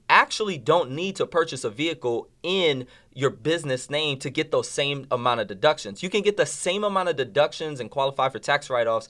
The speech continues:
um, as you would if you purchased it in your personal, because it's all about the use of the vehicle. Are you using it for bu-,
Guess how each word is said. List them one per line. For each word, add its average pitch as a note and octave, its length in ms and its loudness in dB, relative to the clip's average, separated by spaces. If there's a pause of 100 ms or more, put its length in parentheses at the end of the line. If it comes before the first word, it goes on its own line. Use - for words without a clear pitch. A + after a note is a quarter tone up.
(380)
um, A2 440 6 (120)
as C#3 220 6
you B2 80 -8
would C#3+ 200 0
if C#3 100 -8
you A#2 80 -10
purchased D#3+ 380 -2
it E3+ 160 -6
in D3 180 -6
your G#3 120 0
personal, D3+ 760 0 (200)
because D#3+ 280 2
it's D3 100 -4
all E3+ 260 6
about D3 320 4
the A#2 80 -6
use B2+ 500 -6
of A#2+ 220 -2
the A#2 80 -4
vehicle. G#2 500 -6 (200)
Are C3 80 2
you A#2 140 -6
using D3+ 520 -6
it - 140 -4
for A#2+ 120 0
bu-, A2 240 -4